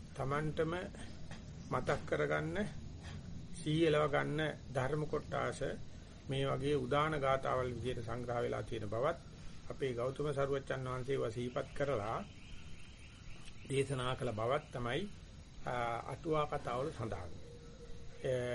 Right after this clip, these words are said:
නමුත් ඒවා දිහා අනිකුත් දීඝ නිකාය, මජ්ක්‍ධිම නිකාය ආදී සූත්‍ර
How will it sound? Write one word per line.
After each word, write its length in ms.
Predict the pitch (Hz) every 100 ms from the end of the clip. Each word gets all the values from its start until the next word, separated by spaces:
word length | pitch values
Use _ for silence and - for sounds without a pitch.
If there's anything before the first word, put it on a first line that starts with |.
| 123
නමුත් 420 | 131 147 165 -
ඒවා 220 | 147 147 139
දිහා 340 | 131 135 123 - - - -
අනිකුත් 460 | 131 135 143 147 - - - - - - - -
දීඝ 220 | 147 139
නිකාය, 360 | 147 143 143 139
මජ්ක්‍ධිම 340 | 139 131 139
නිකාය 400 | 135 135 139 135 131
ආදී 380 | 131 123 127 - - - -
සූත්‍ර 380 | - 151 151